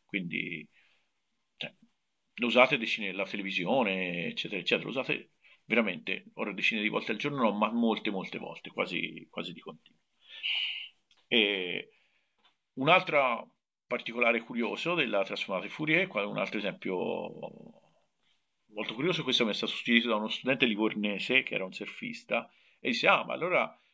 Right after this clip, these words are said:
questi filtri qui sono come quando a Livorno scade la libecciata." Cioè scadere, scadere la libecciata vuol dire che ha fatto un paio di giorni di libeccio, quindi vento di mare, e poi smette. Questo è il momento che i surfisti,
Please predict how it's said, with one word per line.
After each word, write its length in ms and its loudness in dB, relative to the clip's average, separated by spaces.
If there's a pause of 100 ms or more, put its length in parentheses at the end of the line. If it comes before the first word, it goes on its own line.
questi 280 -10
filtri 300 -6
qui 200 2
sono 260 0
come 300 -8
quando 340 4
a 20 6
Livorno 440 -2
scade 420 6
la 80 -2
libecciata." 840 -6 (460)
Cioè 140 0
scadere, 680 2 (300)
scadere 400 0
la 100 0
libecciata 480 0
vuol 120 2
dire 220 4
che 280 -2 (240)
ha 60 -14
fatto 300 -2
un 240 -8
paio 200 4
di 60 0
giorni 280 -2
di 80 -8
libeccio, 440 0
quindi 220 -4
vento 260 0
di 80 0
mare, 300 4
e 120 2
poi 260 -2
smette. 580 -10 (280)
Questo 260 0
è 20 2
il 60 -4
momento 420 0
che 100 6
i 60 6
surfisti, 840 -4